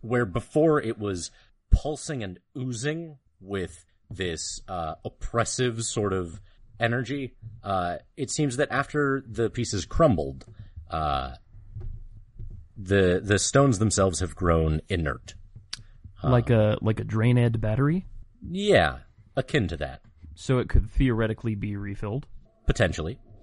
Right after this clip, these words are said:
Speaker 2: Hmm. Interesting.
Speaker 1: Uh, that would be perhaps a question for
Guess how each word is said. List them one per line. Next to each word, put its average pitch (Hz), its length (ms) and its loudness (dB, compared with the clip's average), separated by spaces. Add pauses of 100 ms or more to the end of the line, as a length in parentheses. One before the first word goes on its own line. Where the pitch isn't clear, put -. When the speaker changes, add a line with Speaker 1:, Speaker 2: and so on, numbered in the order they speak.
(220)
Speaker 2:
Hmm. 277 220 -6 (440)
Interesting. 107 320 -8
Speaker 1:
Uh, 78 320 -2
that 101 280 2
would 104 160 -4
be 95 400 -2 (200)
perhaps 92 440 -2
a 90 40 -6
question 82 540 -4
for 78 640 0